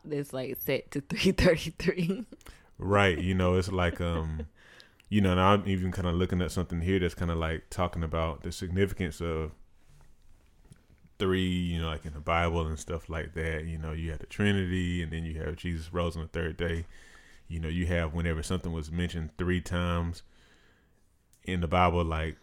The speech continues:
Speaker 2: you know, um, pay
Speaker 1: Peter,
Speaker 2: attention to that.
Speaker 1: didn't Peter deny Jesus three times?
Speaker 2: Um, I guess he did. I guess he did. But, you know, even, like, th-, even with that, whenever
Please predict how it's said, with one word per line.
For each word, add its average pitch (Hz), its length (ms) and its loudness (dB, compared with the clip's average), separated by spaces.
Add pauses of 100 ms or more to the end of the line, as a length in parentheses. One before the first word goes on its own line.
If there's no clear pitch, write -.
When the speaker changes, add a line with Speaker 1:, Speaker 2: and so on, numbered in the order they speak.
(200)
Speaker 2:
you 82 160 -4
know, 73 420 -4
um, 73 500 -8 (360)
pay 104 300 6
Speaker 1:
Peter, - 40 0
Speaker 2:
attention 95 360 2
to 98 100 -6
that. 92 400 -4
Speaker 1:
didn't 175 240 -2
Peter 180 260 -2
deny 160 380 -4
Jesus 170 360 -6
three 175 200 -8
times? 180 520 -10 (360)
Speaker 2:
Um, 95 180 0
I 90 60 2
guess 101 200 4
he 85 100 -2
did. 82 400 -2 (200)
I 82 60 -8
guess 87 220 -2
he 80 100 -6
did. 78 360 -4
But, - 120 -8
you 92 80 -2
know, 90 160 2
even, 87 300 2
like, 85 340 -2
th-, 92 140 -10
even 101 380 2
with 92 220 2
that, 82 220 -4
whenever 82 400 0